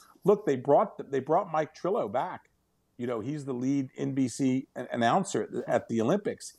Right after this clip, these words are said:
He's their top guy. And where, where is he? He's back in, he's back in New York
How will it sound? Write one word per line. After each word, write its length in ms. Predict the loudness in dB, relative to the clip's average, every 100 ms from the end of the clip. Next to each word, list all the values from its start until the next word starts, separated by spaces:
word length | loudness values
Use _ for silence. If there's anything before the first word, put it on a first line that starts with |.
| _ -4
He's 180 | -2 0
their 120 | 0
top 340 | 2 0 2
guy. 380 | 2 2 0 -6 _ _ _ _ _ _
And 260 | -2 -2 2
where, 220 | 4 4
where 300 | 6 6 6
is 120 | 4
he? 200 | 0 -2
He's 200 | -2 -6
back 300 | -6 -6 -6
in, 160 | -8 -10
he's 260 | -8 -8 -2
back 300 | -2 -2 -6
in 100 | -4
New 80 | -4
York 280 | -2 -4